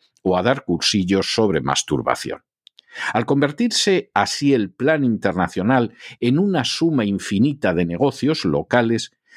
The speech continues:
se asegura su avance, aunque eso sí, ya sobre la base del dinero que los buscabonus de la agencia tributaria le arrancan, mayoritariamente de manera ilegal, a los desdichados contribuyentes.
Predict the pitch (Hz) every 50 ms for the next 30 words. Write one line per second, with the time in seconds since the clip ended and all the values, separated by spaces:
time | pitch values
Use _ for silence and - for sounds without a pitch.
0 | - - - - - 117 107 - - 123 123 147 170 165 147 131 - - 98 87
1 | 95 107 127 147 139 127 - 127 131 - - _ - 85 82 - - 120 104 -
2 | - 87 - - 170 165 117 - - _ _ _ _ _ _ 95 92 98 117 156
3 | 160 147 - - 104 90 82 85 87 85 82 98 135 131 - - 101 85 92 120
4 | 135 127 135 143 139 147 135 117 117 127 - - - - - - - - 107 92
5 | 101 98 92 90 92 107 101 - - 98 98 110 139 156 147 120 98 87 87 82
6 | 82 80 - - 120 117 104 - 90 80 - - 113 110 127 131 123 - 131 131
7 | 139 139 139 131 - - 113 113 120 120 120 120 160 165 147 117 92 - - 65
8 | 64 - - _ - 98 101 101 104 101 92 101 95 95 90 - 131 131 131 127
9 | 110 110 95 82 76 - - 76 78 78 76 87 104 120 127 120 107 101 67 73
10 | 76 85 92 98 95 - _ _ _ _ - - 113 101 90 - - 69 73 -
11 | - 73 73 - - 123 113 90 57 52 71 - - - - 71 71 71 - -
12 | 71 65 76 69 62 60 62 - _ - - - - - -